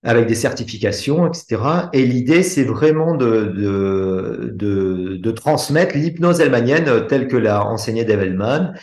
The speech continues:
Et pour moi, l'hypnose hellmanienne, comme j'expliquais en, au début, c'est pas, c'est pas une fin en soi, c'est vraiment uniquement un moyen de pouvoir faire d'autres choses en hypnose moderne et puis surtout de, d'avoir des outils de, de gestion de la transe.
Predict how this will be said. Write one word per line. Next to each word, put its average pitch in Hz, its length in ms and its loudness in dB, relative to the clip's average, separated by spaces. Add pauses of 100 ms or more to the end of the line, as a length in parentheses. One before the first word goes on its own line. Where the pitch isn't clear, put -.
(240)
Et 135 380 4
pour 120 140 -2
moi, 156 160 4
l'hypnose 131 340 0
hellmanienne, 127 300 2
comme 127 120 -2
j'expliquais 107 400 -6
en, 110 240 -2
au 110 80 -4
début, 104 300 -2
c'est 123 240 -8
pas, 107 340 0
c'est 101 200 -8
pas 120 120 0
une 107 120 -4
fin 101 160 -6
en 101 100 -4
soi, - 240 -4
c'est - 160 -4
vraiment 113 280 -2
uniquement 113 420 -4
un 107 60 -2
moyen 104 600 -2 (320)
de 101 100 -6
pouvoir 98 680 -4
faire 101 140 -6
d'autres 113 240 -4
choses 113 320 -4
en 95 120 -2
hypnose 92 340 -6
moderne 101 440 -2
et 107 120 -4
puis 98 120 -10
surtout 98 380 -8
de, 95 260 -6 (220)
d'avoir 123 300 0
des 113 180 0
outils 117 380 -6
de, 110 180 -4
de 107 140 -4
gestion 104 400 -6
de 104 60 -4
la 107 60 -4
transe. - 600 -16